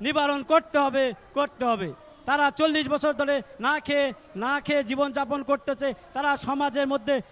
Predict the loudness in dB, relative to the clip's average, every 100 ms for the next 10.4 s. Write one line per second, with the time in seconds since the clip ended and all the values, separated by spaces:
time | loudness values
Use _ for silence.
0 | -6 -2 0 4 4 2 0 -2 -4 -8
1 | 0 2 4 4 2 0 -2 0 0 -2
2 | -4 0 0 0 -2 -2 -2 -2 -2 -2
3 | -4 -6 0 2 2 2 0 0 0 0
4 | -2 -2 6 8 8 8 8 8 6 -4
5 | -6 -4 0 0 2 2 0 -2 -6 -4
6 | -2 -4 0 -2 -2 -6 -14 -6 -2 0
7 | 0 0 0 -2 -4 -8 -6 -4 -4 -2
8 | 0 -2 -4 0 2 2 2 2 -2 -2
9 | -2 -2 -4 0 2 4 2 0 0 0
10 | 0 -2 0 0